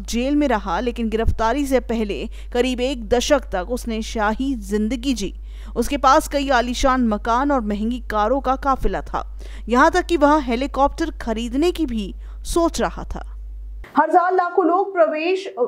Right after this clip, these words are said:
Speaker 2: या नौकरी की परीक्षा देते हैं। उन पर करोड़ों लोगों का जीवन निर्भर होता है। इतनी बड़ी आबादी के प्रभावित होने के बावजूद कम लोगों को ही घोटाले की सजा मिलती है।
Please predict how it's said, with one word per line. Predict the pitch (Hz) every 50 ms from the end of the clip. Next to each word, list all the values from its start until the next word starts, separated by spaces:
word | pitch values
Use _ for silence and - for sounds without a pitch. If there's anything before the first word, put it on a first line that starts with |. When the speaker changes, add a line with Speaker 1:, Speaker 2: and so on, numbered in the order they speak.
| -
Speaker 2:
या | 233 240 302 320
नौकरी | 320 294 262 254 254 262 254 381 381
की | 370 359 349
परीक्षा | 349 339 320 339 330 - 359 320 285
देते | 240 190 175 180
हैं। | 190 185 - - _ -
उन | 220 247
पर | 254 262 269 269
करोड़ों | 269 269 285 330 370 392
लोगों | 370 370 359 302 349
का | 311 349 339
जीवन | 311 - - 226 247 254 302 294
निर्भर | 269 254 - - 214 185
होता | 190 - - - -
है। | 185 196 - - _ _ _ - _ - - - -
इतनी | 302 370 359 403 415 466 453 415
बड़ी | 349 320 302 320 320
आबादी | 294 294 294 233 269 269 277 277 359
के | 359 359 302
प्रभावित | 269 277 254 247 247 233 233 262 285 262
होने | 254 262 262 277 302
के | 269 262
बावजूद | 226 233 226 220 220 214 214 226 220 240 262 262 254
कम | - 247 226 226 220
लोगों | 196 196 208 247 294 311
को | 294 277 269
ही | 262 254 240 269
घोटाले | 254 - 247 233 233 233 254 262 294 339 359
की | - 262 254 262
सजा | - - - 302 294 285 269 240
मिलती | 208 185 143 143 - 127 127
है। | 190 - -